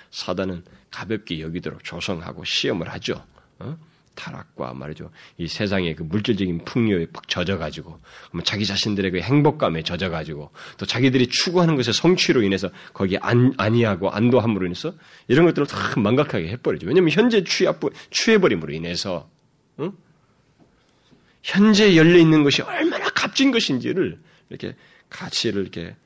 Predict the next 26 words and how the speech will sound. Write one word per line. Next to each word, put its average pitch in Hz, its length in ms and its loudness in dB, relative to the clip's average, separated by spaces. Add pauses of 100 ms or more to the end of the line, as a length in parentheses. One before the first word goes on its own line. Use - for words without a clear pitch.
(240)
격화시키고 - 760 -12
중요하게 82 360 -8
생각지 - 380 -10
않는 78 220 -14
이런 101 200 -2
일을 71 140 -12
하게 82 200 -14
함으로써 98 440 -14 (360)
넘기고 82 420 -14
넘기고 80 360 -16
넘긴단 78 340 -14
말이에요. - 180 -20 (140)
그럼 175 180 -6
넘기는 127 360 0
사람은 175 320 -6 (320)
결국 120 180 -8
계속 135 240 -6
넘긴다는 190 460 2
것이거든요. 90 580 -4 (440)
오늘 165 260 4
넘기는 131 280 4
사람은 135 220 -6
내일 87 160 -2
넘긴다고요. 98 640 -10 (1000)
그게 208 180 -6
성경이에요. 135 560 -2